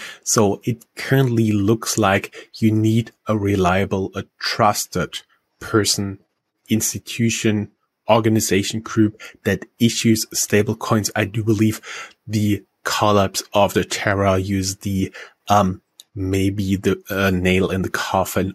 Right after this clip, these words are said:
of the stablecoins out there, at least the privately issued, at least the ones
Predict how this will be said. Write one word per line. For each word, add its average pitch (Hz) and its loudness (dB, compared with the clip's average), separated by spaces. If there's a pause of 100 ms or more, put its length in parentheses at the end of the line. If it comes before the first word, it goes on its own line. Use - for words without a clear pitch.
of 92 0
the 90 0
stablecoins 87 -2
out 90 0
there, 98 4 (300)
at - -8
least 104 -4 (140)
the 98 -8
privately 92 0
issued, 101 0
at - -10
least 92 0 (240)
the 98 -2
ones 87 -2